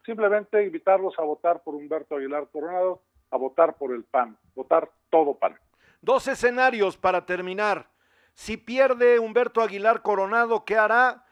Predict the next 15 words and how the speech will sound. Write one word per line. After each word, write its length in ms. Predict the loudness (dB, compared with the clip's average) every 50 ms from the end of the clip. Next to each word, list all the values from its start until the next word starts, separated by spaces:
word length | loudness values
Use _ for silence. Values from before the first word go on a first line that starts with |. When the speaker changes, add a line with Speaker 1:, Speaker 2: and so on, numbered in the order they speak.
| _ _
Speaker 2:
Si 320 | _ -20 -18 -12 -12 -12 -6
gana 460 | -4 -2 0 0 -2 -2 -2 -2 -2
Humberto 420 | -4 -4 -4 -4 -4 -4 -2 -4
Aguilar 380 | -4 -4 -2 0 0 0 0 0
Coronado, 760 | -4 -4 -4 -4 -4 -2 -2 -2 0 -2 -2 -4 -6 _ _ _
¿qué 120 | -8 -8 -6
sigue? 440 | -6 -10 -12 -10 -10 -12 -12 -14 _ _ _ _ _ _ _ _ _ _ _ _ _ _ _ _ _ _
Speaker 1:
Cuando 300 | 0 0 2 2 2 2
entra 520 | 2 2 2 4 6 8 8 8 6 4
uno 400 | 0 -4 -10 -12 -10 -8 -6 -6
a 80 | -6 -6
una 220 | -8 -10 -12 -12
contienda, 680 | -12 -14 -16 -14 _ -10 -10 -10 -6 -2 -2 -2 -2 -4 _ _ _ _ _ _ _ _ _ _ _ _ _ -12
un 680 | -10 -10 -10 -10 -12 -12 -12 -12 -10 -10 -10 -12 -12 -4 0
ser 180 | 2 2 2